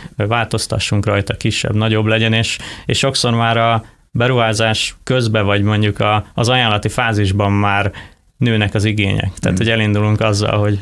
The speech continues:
Speaker 1: hogy legyen egy egyszerű rendszer, és eljutunk odáig, hogy kiderül, hogy mégiscsak egy, egy magasabb szinten kezdünk el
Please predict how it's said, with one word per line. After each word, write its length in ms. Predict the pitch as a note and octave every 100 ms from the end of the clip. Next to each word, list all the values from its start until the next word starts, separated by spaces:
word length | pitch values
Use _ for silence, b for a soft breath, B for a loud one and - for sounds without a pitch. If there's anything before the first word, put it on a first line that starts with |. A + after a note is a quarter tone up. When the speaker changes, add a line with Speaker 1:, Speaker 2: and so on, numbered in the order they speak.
| A2+
Speaker 1:
hogy 120 | A2
legyen 240 | A2+ G#2+ G2+
egy 120 | G2+
egyszerű 380 | G#2 - G#2+ G#2
rendszer, 340 | A2+ A#2 -
és 160 | A2+ A2
eljutunk 380 | G#2+ G#2 G#2+ G#2
odáig, 360 | A2 G#2 G#2
hogy 180 | - G#2+ B B -
kiderül, 400 | A2+ G#2+ G#2+ A2
hogy 200 | A2 G#2+ -
mégiscsak 580 | C3 A#2 G2 - A2+
egy, 200 | A2 G2+ -
egy 140 | A2+
magasabb 440 | G#2 G2 F#2+ A2 -
szinten 380 | A2+ G2+ G#2
kezdünk 460 | G2 G2+ F#2+ G2 G2
el 200 | - -